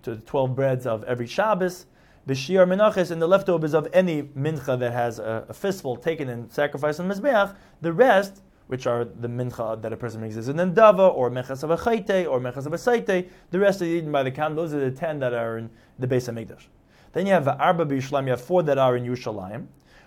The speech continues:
which are habachera, which is the firstborn animal, which is unblemished, can be eaten in throughout the city, that's given to the kohen, and the habikurim, which the first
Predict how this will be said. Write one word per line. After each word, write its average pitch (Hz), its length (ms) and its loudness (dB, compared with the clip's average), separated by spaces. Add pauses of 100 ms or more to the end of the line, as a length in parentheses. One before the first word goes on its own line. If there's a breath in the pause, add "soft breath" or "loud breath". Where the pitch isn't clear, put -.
which 143 200 -2
are 135 160 6
habachera, 143 720 0 (360 soft breath)
which 135 220 -4
is 131 300 2
the 120 100 -2
firstborn 131 760 0
animal, 160 560 -2
which 127 180 -8
is 117 140 -12
unblemished, 139 640 0 (200)
can 131 140 -8
be 127 80 -8
eaten 139 400 -8 (240 loud breath)
in 131 320 -2
throughout 135 400 0
the 123 80 -14
city, 180 320 0
that's 135 240 -4
given 135 300 -4
to 127 320 -4
the 104 300 -8
kohen, 190 520 -2 (600 soft breath)
and 165 360 2
the 135 200 0
habikurim, 180 840 0 (400 soft breath)
which 131 280 -2
the 127 80 -6
first 156 440 -4